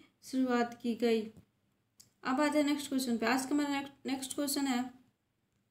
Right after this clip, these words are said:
बेटी बचाओ बेटी पढ़ाओ नामक अभियान की शुरुआत किसने की?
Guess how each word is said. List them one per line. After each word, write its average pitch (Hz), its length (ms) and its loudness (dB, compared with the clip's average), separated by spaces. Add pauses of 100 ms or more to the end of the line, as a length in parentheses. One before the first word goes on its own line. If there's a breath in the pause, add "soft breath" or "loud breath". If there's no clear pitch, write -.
(2000)
बेटी 277 340 2
बचाओ 320 280 2
बेटी 277 280 2
पढ़ाओ 285 260 2
नामक 262 340 4
अभियान 277 320 2
की 269 120 -2
शुरुआत 262 460 0
किसने 262 280 2
की? 240 340 0